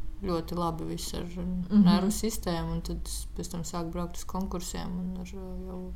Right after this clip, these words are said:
Speaker 1: nu, uzreiz ar
Speaker 2: Mhm.
Speaker 1: kaut kādiem panākumiem lieliem. Tas vienkārši kaut kas nomainījās,
Speaker 2: Jā,
Speaker 1: ā.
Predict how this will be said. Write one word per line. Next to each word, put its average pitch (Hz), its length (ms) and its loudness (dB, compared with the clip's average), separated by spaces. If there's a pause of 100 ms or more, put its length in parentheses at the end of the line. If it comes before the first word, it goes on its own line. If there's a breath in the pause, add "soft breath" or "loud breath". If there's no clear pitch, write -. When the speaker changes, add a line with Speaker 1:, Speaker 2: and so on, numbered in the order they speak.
(100)
Speaker 1:
nu, 202 200 0
uzreiz 180 420 6
ar 185 60 8
Speaker 2:
Mhm. 208 240 6
Speaker 1:
kaut 165 160 -2
kādiem 170 160 -2
panākumiem 180 720 0
lieliem. - 1300 -2
Tas 220 180 4
vienkārši 196 380 4
kaut 196 160 4
kas - 140 -2
nomainījās, 175 680 4
Speaker 2:
Jā, 208 360 8
Speaker 1:
ā. 175 320 0